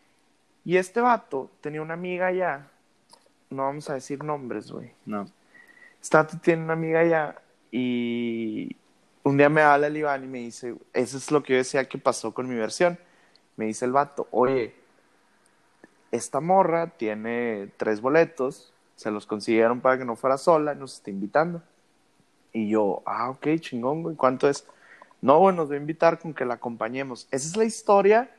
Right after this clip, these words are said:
Speaker 1: y eso es de lo que yo me acuerdo, güey. Porque, según yo, así estuvo. Cuando nos pusimos en contacto los tres y nos presentamos y empezamos a hablar y la madre, que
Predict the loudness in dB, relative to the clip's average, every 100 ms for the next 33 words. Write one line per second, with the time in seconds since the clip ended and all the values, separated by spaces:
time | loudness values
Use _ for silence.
0 | _ _ _ _ -6 -6 -4 -4 -4 -4
1 | -6 -4 -8 -2 0 0 -2 -6 -10 _
2 | _ _ _ _ _ _ _ _ _ _
3 | _ _ 0 2 2 0 -2 0 0 -4
4 | _ _ _ _ _ _ _ _ -14 -4
5 | -2 -2 0 -2 -2 -10 -4 0 0 0
6 | -2 -4 -6 -8 -10 -8 -4 -2 -4 -4
7 | -2 -2 -2 -2 -4 -2 0 0 -2 -10
8 | -16 -14 -10 -6 4 4 4 0 -4 -4
9 | -6 -2 0 6 6 6 0 -4 -2 -4
10 | -6 _ _ _ _ _ _ _ _ _
11 | -6 0 2 2 0 -2 -4 -8